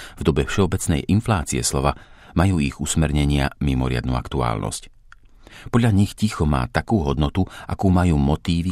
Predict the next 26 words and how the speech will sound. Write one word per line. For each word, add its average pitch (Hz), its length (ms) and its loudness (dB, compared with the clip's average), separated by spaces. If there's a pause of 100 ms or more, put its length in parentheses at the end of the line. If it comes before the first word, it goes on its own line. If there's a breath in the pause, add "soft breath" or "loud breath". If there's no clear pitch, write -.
ktoré 78 320 -2
ho 78 80 -2
inšpirujú. 64 640 -4 (800 loud breath)
A - 160 -4
tak 87 160 0
jestvuje 98 320 0
trestuhodné 65 800 -4
ticho, 67 320 -6 (240 loud breath)
ktoré 73 160 2
je 65 80 0
motivované 69 640 0
zbabelosťou, 67 960 -2
hnevom 67 320 -2 (240 loud breath)
alebo 69 240 -2
nezáujmom, 64 720 -4 (440 loud breath)
ale 73 240 0
i 73 80 0
posvetné 67 560 -2
ticho, - 320 -2 (240 loud breath)
ktoré 101 320 2
je 67 80 0
stretnutím 85 720 0 (240 loud breath)
a 71 160 0
rozhovorom 65 480 -4
s 60 80 -4
Bohom. 60 400 -6